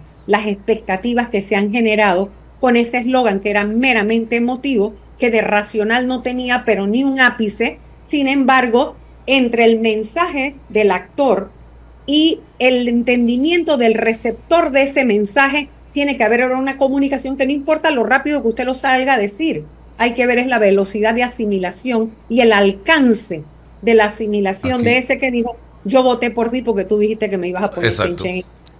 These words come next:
Speaker 1: Sí.
Speaker 2: A-, aquí me dice un abogado y amigo, el gobierno entrante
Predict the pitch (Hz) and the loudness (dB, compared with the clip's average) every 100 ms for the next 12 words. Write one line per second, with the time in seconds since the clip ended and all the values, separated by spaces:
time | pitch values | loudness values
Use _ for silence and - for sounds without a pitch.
0 | - 147 135 - - 113 123 - 175 196 | -16 -12 -12 -14 -4 0 0 2 2 2
1 | 147 131 151 151 165 160 160 139 151 139 | 2 2 4 4 6 4 4 2 4 6
2 | 123 131 143 135 117 131 131 131 127 127 | 6 8 8 6 4 4 4 4 2 -2
3 | - - - - - 123 123 113 131 131 | -20 -20 -20 -20 -4 2 2 4 4 6
4 | 143 185 202 202 165 131 165 151 127 98 | 6 4 4 2 2 0 4 4 4 2
5 | - 123 170 | -2 -2 -2